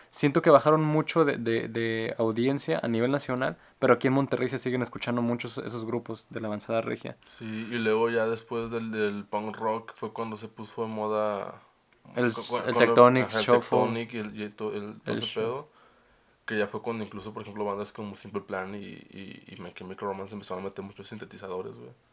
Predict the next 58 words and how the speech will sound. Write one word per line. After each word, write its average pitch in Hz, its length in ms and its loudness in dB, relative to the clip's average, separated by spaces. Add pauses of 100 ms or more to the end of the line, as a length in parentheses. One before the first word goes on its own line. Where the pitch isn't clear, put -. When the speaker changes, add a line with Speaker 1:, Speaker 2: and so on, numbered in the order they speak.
(300)
Speaker 1:
Eh, 120 280 2
Fall 117 220 2
Out 113 80 2
Speaker 2:
Que, 110 60 -4
Speaker 1:
Boy 113 240 6
Speaker 2:
que, 107 60 -2
Speaker 1:
también 120 160 2
empezó 123 220 2
a - 20 4
Speaker 2:
que, 123 60 4
Speaker 1:
meter 120 140 4
Speaker 2:
que, 120 60 4
Speaker 1:
muchos 120 280 -2
Speaker 2:
que 131 60 -4
quis-, 113 40 -2
que 92 60 -2
Speaker 1:
sintetizadores. 101 400 -8
Speaker 2:
quisieron 101 260 -6
como 117 280 -4
que - 80 -10
seguir 92 240 -8
el 101 60 -6
movimiento, 104 640 -6
pero - 140 -6
era 101 120 -12
como 101 200 -12
que, - 160 -18
ah, - 200 -10
vato, 98 300 -8
no. 62 260 -14 (320)
Speaker 1:
Los 127 200 2
que 123 100 0
sí 131 600 0
se - 220 -4
la 117 140 4
bañaron 113 500 2
y 117 60 -2
sí 123 800 -2 (340)
Speaker 2:
Que 113 140 2
ahí 104 120 4
fue 110 140 0
donde 110 160 2
Maroon 98 160 -2
Speaker 1:
cambiaron, 127 540 10
Speaker 2:
five 104 80 2
también 95 200 -6
fue, 101 180 -2
Speaker 1:
fue 127 380 2
Speaker 2:
que - 80 -12
fue - 160 -6
cuando 113 180 -2
Maroon 104 220 -2
five 110 140 -2
sacó 107 260 -6
la 104 100 0
de 101 60 -2
Moves 101 220 -12
Like 95 140 -6